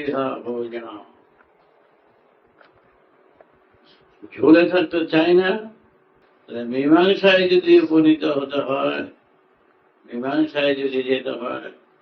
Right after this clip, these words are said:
তাহলে কিভাবে চিন্তা করবে? হাতের পাঁচ। কিছু না কিছু কাজ করব। যেমন এক, আমরা এক বিদেশে গেলে, তো দেশের বাইরে গেলে বিদেশ থেকে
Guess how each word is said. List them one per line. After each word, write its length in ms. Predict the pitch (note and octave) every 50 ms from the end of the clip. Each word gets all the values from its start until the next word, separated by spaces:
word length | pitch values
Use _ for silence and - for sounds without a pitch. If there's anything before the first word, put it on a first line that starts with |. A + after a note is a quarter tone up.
| _ _ _ _ _ _ _
তাহলে 200 | - - A#2+ A#2+
কিভাবে 580 | A#2 - - C#3 D#3 D#3+ D#3+ D#3 D3 C#3+ C#3 B2
চিন্তা 380 | A#2+ C3 C3 B2 A#2+ A#2 A#2 A#2
করবে? 500 | A2 - - - - - A2 A#2 A#2 - _ _ _ _ _ _ _ _ _ _ _ _ _ _
হাতের 480 | - - - B2+ B2+ - C3 B2 B2 A#2 A#2 -
পাঁচ। 600 | - G2+ - - - - - - - - - - _ _ _ _ _ _ _ _ _ _ _ _ _ -
কিছু 260 | D3+ D#3+ D#3 - E3
না 180 | D#3+ D#3 D#3
কিছু 340 | D#3 D3+ D3 D3+ C#3+ - D3+ D3+ C3+ -
কাজ 340 | D3+ D3 D3 C#3+ C#3 -
করব। 580 | - - D3+ D#3+ F3 C#3 C#3 C3+ B2 A#2 A#2 - - _ _ _ _ _ _ _ _ _ _ _ _ _ _ _ _ _ _ _ _ _ _ _ - - - - _ _ _ _ _ _ _ _ _ _ _ _ _ _ _ _ _ _ _ _ _ _ _ _ _ _ _ _ _ _ _ -
যেমন 200 | A#2 A#2 A#2 A#2
এক, 260 | B2 B2 B2 - - - _ _ -
আমরা 360 | B2 A#2 A2 A2+ A#2+ C3+ C#3
এক 240 | C3 B2 A#2+ A#2+ -
বিদেশে 540 | B2+ B2+ B2 C3 C3+ C3 C3 - C3+ C3+ C3
গেলে, 380 | C3 B2+ B2+ B2+ B2 A#2+ A#2 A#2 - - _ _ _ _ _ _ _ _ _ _ _ _ _ - - - - - _ _ - - - - _ _ _ _ _ _ _ -
তো 180 | E3+ E3+ D#3+
দেশের 580 | - D#3 D#3+ E3+ E3 E3 F#3+ G3 G#3 G#3 G3+ F#3+
বাইরে 580 | F#3 F#3+ F#3+ F#3+ F#3 F3+ F3+ F3 F3+ F3+ F3
গেলে 300 | E3 F3+ F3 E3+ E3+ E3+
বিদেশ 520 | E3 D#3+ D#3 D#3+ E3 E3 E3+ E3 D#3+ - -
থেকে 460 | E3+ E3+ D#3 D3+ D#3 C#3+ C3+ C3+ -